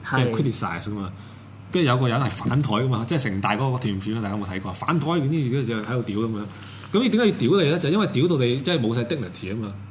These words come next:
Speaker 2: 噉你就會接受佢嗰套咯。噉邪教又係㗎，佢又話，佢本書又係講話係噉喺度打佢啊，係噉，係噉鬧佢啊，話佢冇撚用啊，乜乜乜噉樣。跟住，誒，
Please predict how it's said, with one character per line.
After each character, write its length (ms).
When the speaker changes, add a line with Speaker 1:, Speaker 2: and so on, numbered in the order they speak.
Speaker 2:
噉 100
你 120
就 120
會 140
接 200
受 160
佢 100
嗰 100
套 120
咯。 140
噉 140
邪 180
教 140
又 100
係 160
㗎， 160
佢 80
又 200
話， 260
佢 180
本 140
書 140
又 120
係 80
講 140
話 180
係 80
噉 160
喺 60
度 100
打 240
佢 220
啊， 160
係 80
噉， 200
係 220
噉 160
鬧 240
佢 180
啊， 60
話 140
佢 140
冇 80
撚 60
用 180
啊， 100
乜 120
乜 120
乜 300
噉 80
樣。 40
跟 160
住， 60
誒， 180